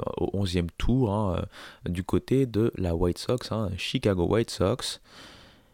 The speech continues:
Et il faut le savoir, forcément, en étant, euh, euh, en étant, euh, drafté aussi loin, euh, on peut se poser des questions, est-ce qu'on va vraiment être,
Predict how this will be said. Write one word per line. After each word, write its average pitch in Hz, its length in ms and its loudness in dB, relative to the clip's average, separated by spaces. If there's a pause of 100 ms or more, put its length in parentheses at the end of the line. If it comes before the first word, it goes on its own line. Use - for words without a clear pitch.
(560)
Et 160 420 6
il 98 120 2
faut - 120 0
le 90 60 4
savoir, 127 680 2
forcément, 113 540 2
en 98 100 6
étant, 98 380 4
euh, 87 100 4 (180)
euh, 95 140 0 (640)
en 98 120 2
étant, 95 440 2
euh, 85 80 0 (280)
drafté 95 680 0
aussi - 360 0
loin, 101 400 0 (1800)
euh, 52 100 -4 (400)
on 90 100 -2
peut - 180 4
se - 100 -2
poser 95 160 4
des 85 80 -2
questions, - 260 -4
est-ce - 100 -2
qu'on 90 200 -4
va 87 100 -2
vraiment 85 240 -2
être, - 180 -6